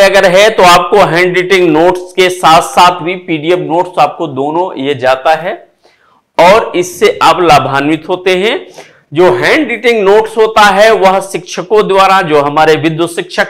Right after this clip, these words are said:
हैं, सभी subject के हैं, उनके द्वारा ये provide कराया जाता है। और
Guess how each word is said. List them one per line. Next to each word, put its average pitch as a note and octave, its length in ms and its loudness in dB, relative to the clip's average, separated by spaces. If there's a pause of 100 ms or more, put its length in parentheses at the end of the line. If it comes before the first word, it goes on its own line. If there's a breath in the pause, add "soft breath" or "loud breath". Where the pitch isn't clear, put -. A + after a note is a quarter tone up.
हैं, G3 160 -6
सभी C#3+ 280 -10
subject C#3+ 560 -6
के F#3+ 220 -2
हैं, G3+ 300 -4 (460 loud breath)
उनके E3+ 320 -2
द्वारा F#3 600 0
ये C#3+ 180 -2
provide E3+ 500 0
कराया E3+ 280 2
जाता D#3+ 360 0
है। B2+ 220 -6 (680 soft breath)
और F#3+ 680 2